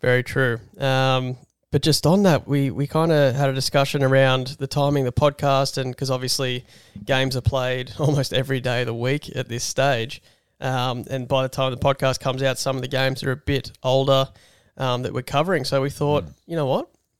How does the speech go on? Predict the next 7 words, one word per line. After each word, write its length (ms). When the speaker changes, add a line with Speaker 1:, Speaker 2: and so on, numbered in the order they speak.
Speaker 1:
Why 180
not 180
for 80
summer, 440
we 100
run 340
two 400